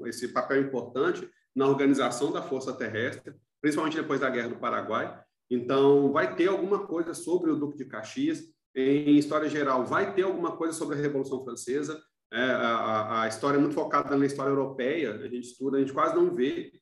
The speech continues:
é, matéria da América, né? O que se vê na América é, é a chegada dos europeus aqui e a independência das treze colônias. Então, a história é muito focada na história europeia, que é uma tradição da, da, da história mesmo desde sempre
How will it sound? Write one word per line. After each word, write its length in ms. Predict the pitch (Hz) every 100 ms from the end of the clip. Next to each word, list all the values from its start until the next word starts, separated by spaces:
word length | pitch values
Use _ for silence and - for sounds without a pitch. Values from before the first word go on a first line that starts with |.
| _ _
é, 220 | 120 123
matéria 460 | 127 127 127 131 127
da 80 | 131
América, 640 | 127 123 131 151 - 113
né? 80 | 110
O 60 | 117
que 60 |
se 80 | -
vê 160 | 127 143
na 80 |
América 540 | 139 123 135 143 147 143
é, 300 | 135 127 123
é 40 |
a 140 | 120 117
chegada 540 | - 127 135 151 160
dos 160 | 131 135
europeus 480 | 135 127 123 120
aqui 500 | 151 - 131 151 175 - _ -
e 100 | 139
a 120 | 147
independência 580 | 151 147 165 135 135 143
das 180 | 147 147
treze 360 | 139 143 139
colônias. 500 | 143 175 131 113 107
Então, 320 | 110 - 131
a 40 | 131
história 220 | 131 139
é 20 |
muito 160 | 139 139
focada 440 | 151 - 131 131
na 120 | 143 143
história 220 | 135 139
europeia, 480 | 147 180 - 101 -
que 160 | - 226
é 80 | 185
uma 180 | 196
tradição 460 | 156 147 143 - 147
da, 220 | 127 110
da, 240 | - 101 -
da 80 | 113
história 400 | - 135 147 127
mesmo 300 | 131 139 123
desde 220 | 135 139
sempre 260 | - 101